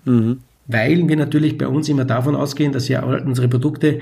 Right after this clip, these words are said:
Speaker 2: schon als Rezyklat starten und daher schon dieses bewusste Vorleben gehabt haben.
Speaker 1: Ja, das stellen wir immer wieder fest, dass wir relativ wenig Transparenz haben an der Stelle. Wir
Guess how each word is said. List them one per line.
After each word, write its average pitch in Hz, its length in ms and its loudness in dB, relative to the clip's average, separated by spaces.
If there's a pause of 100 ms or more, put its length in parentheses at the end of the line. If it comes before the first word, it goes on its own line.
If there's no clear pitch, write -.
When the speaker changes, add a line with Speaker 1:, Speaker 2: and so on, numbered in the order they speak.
(140)
Speaker 2:
schon - 400 -2
als 127 300 -2
Rezyklat 123 840 -2
starten - 580 0
und 131 280 -4
daher 131 340 0
schon 127 200 -2
dieses 123 280 2
bewusste 123 640 0
Vorleben 117 420 -2
gehabt 107 380 -6
haben. - 360 -10 (400)
Speaker 1:
Ja, 113 80 2
das 117 100 4
stellen 117 240 0
wir 117 120 4
immer 120 240 2
wieder 120 120 -2
fest, 104 340 -8
dass 113 180 -2
wir 113 100 2
relativ 117 320 2
wenig 120 200 4
Transparenz 117 600 -2
haben 113 120 0
an 101 100 0
der 104 80 -2
Stelle. 101 540 -4 (160)
Wir 113 580 0